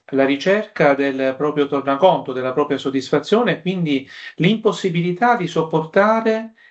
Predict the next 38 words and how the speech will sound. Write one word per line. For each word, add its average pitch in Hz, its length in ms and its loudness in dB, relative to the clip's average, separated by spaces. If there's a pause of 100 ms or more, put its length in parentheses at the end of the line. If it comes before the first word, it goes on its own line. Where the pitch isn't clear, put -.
(220)
che 147 160 0
qualcun 160 340 0
altro 190 720 -2
possieda 156 720 0
qualcosa 156 720 -2
che 135 100 -4
invece 139 380 -2
noi 135 160 0
vorremmo 135 500 0
solo 131 540 0
per 127 220 -2
noi. 147 340 2
Cioè, 139 200 2
non - 680 -18
si 180 100 0
tratta 180 260 0
neanche 185 380 -2
poi 151 200 0
di 139 100 -4
volere 202 880 -2 (720)
la 147 120 0
stessa 185 400 0
cosa 160 280 0
che 139 120 -4
magari 139 400 0
ha 143 120 4
un'altra 135 460 -2
persona, 123 600 -2
ma 135 140 2
di 139 80 0
volere 170 280 0
proprio 160 300 0
la 147 180 2
cosa 240 500 0
che 180 380 -2 (240)
è 151 160 2
posseduta 170 720 -2
da, 123 680 -2